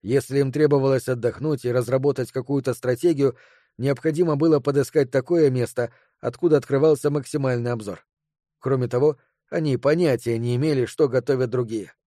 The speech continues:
По крайней мере, они должны были соблюдать предельную осторожность. Именно это означало быть реалистами в этих жутких обстоятельствах. Сюэ взял в руки карту,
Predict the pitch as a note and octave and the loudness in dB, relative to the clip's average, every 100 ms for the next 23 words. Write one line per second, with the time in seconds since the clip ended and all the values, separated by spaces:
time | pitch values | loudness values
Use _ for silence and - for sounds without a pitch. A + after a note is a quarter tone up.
0 | _ _ _ - B2 B2+ B2 A#2+ A#2+ C#3+ | _ _ _ -8 -6 -2 -2 -2 -2 -2
1 | D3+ - _ _ _ - C#3+ B2+ C3 B2 | -2 -6 _ _ _ -4 -2 2 2 2
2 | D#3 B2+ A#2+ A2+ C3+ B2 B2+ D3 B2 - | 0 0 0 -2 -4 -2 2 2 0 -4
3 | C#3 A#2 B2 A#2 A2 - A#2 G2+ - C#2 | -2 0 0 0 -4 -6 -6 -8 -10 -20
4 | - _ _ _ _ _ - D3+ D#3 D#3 | -20 _ _ _ _ _ -8 -4 -2 0
5 | E3+ F3 A#2+ A#2+ A2+ A#2+ A#2+ D3 B2+ A#2 | 0 2 0 0 -2 -4 -4 -2 0 0
6 | C3 B2 B2 C3 D#3 - A#2 G#2+ A#2 A2+ | -2 0 0 2 0 -2 -6 -4 -4 -6
7 | G#2 C#3 B2+ B2+ B2 - B2+ C3+ B2 G2+ | -6 -4 -4 -8 -8 -8 -2 -2 -2 -8
8 | - - _ _ _ _ _ _ _ _ | -12 -20 _ _ _ _ _ _ _ _
9 | - F#3 D#3 A#2 B2 C3+ A#2 B2 A#2+ G#2+ | -6 -2 0 0 0 2 2 0 -2 -2
10 | D#3 C#3+ D#3+ | -2 -2 -6